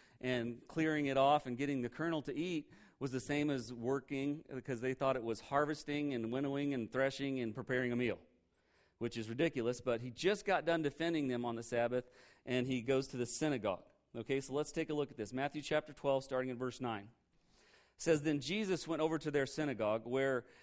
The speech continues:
he noticed a man with a deformed hand. The Pharisees asked Jesus, 'Does the law permit a person to work by healing on the Sabbath?'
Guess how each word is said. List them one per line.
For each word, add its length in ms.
he 120
noticed 360
a 60
man 580
with 160
a 60
deformed 760
hand. 380
The 80
Pharisees 420
asked 320
Jesus, 320
'Does 140
the 80
law 260
permit 320
a 60
person 480
to 100
work 460
by 160
healing 600
on 120
the 80
Sabbath?' 420